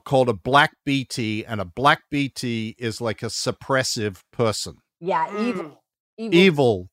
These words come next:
Speaker 1: an evil B T is a black B T, as opposed to a white B T, which is not
Speaker 3: Oh, that's
Speaker 1: whatever.
Speaker 3: fucked up.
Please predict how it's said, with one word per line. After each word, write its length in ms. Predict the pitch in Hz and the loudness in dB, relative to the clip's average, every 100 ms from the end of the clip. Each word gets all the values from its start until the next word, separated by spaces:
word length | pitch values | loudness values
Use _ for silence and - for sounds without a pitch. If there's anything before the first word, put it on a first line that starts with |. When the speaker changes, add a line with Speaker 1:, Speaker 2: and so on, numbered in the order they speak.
| - | -4
Speaker 1:
an 160 | 120 123 | -4 -2
evil 360 | 160 180 156 127 | 2 2 2 -2
B 240 | 135 123 | -2 -4
T 260 | - 117 101 | -4 -4 -4
is 140 | 95 | -4
a 60 | 92 | -6
black 320 | 110 113 - - | -2 -4 -4 -14
B 160 | 92 | -14
T, 360 | 82 98 78 - | -12 -14 -16 -16
as 160 | 117 107 | -14 -12
opposed 360 | 104 127 117 - | -6 -6 -6 -6
to 60 | |
a 40 | 101 | -8
white 380 | 92 117 123 _ - | -2 -2 -2 _ -20
B 140 | 98 | -18
T, 300 | 85 101 87 | -18 -20 -20
which 280 | 82 92 _ | -20 _ _
is 320 | 92 85 _ _ 90 | _ _ _ _ _
not 180 | 113 107 - | -16 -16 -16
Speaker 3:
Oh, 220 | 143 120 _ _ _ | -18 -18 _ _ _
that's 120 | 151 | -10
Speaker 1:
whatever. 260 | 127 110 95 | -8 -6 -6
Speaker 3:
fucked 80 | 123 | -10
up. 180 | 113 | -12